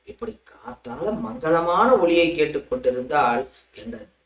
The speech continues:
அந்த நாள் முழுவதும் எப்படி இருக்கும்? மிகவும் பயனுள்ளதாக இருக்கும். அதுதான் சொல்லும்போது அதை சொல்றா,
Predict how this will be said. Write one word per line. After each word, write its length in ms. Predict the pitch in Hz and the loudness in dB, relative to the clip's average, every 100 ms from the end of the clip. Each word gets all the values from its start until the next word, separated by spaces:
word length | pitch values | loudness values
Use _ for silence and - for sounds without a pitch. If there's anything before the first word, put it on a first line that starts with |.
| _ | _
அந்த 220 | 107 104 101 | -12 -12 -8
நாள் 340 | 123 175 220 | -4 2 4
முழுவதும் 440 | 196 180 202 214 | 4 4 6 4
எப்படி 280 | 175 165 170 | 4 4 4
இருக்கும்? 400 | 160 143 139 139 | 2 0 -2 -4
மிகவும் 540 | 131 151 175 180 - - | -6 0 2 2 -2 -8
பயனுள்ளதாக 720 | 233 170 196 190 170 165 156 151 | -4 -2 -2 2 4 4 4 2
இருக்கும். 540 | 143 127 127 131 - _ _ _ | 0 0 -2 -2 -6 _ _ _
அதுதான் 460 | 107 107 185 160 | -16 -2 0 2
சொல்லும்போது 680 | 156 151 165 156 151 135 127 | 0 -2 2 2 2 -2 -4
அதை 200 | - 127 147 | -4 -4 -4
சொல்றா, 380 | 156 143 123 | -2 -2 -2